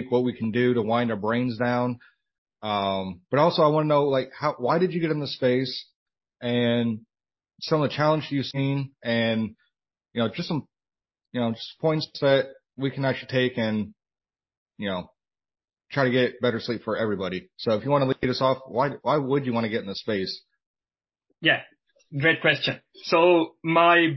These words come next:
Speaker 2: background is in the, uh, sports performance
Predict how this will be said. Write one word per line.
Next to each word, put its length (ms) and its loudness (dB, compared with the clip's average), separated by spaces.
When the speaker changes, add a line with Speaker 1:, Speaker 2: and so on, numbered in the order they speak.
Speaker 2:
background 420 0
is 220 2
in 240 0
the, 540 4
uh, 80 -4
sports 380 2
performance 720 -4